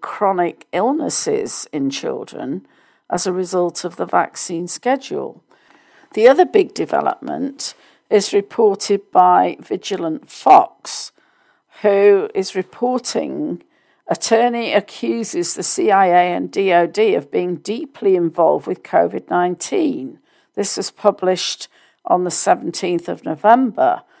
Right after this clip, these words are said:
Attorney Tom Renz levelled serious allegations against the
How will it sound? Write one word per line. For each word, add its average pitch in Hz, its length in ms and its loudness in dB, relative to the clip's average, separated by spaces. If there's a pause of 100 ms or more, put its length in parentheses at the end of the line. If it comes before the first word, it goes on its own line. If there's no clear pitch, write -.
(460)
Attorney 254 520 0
Tom 214 400 0
Renz 180 600 0
levelled 196 440 4
serious 220 560 2
allegations 196 840 2
against 208 460 -6
the 196 100 -6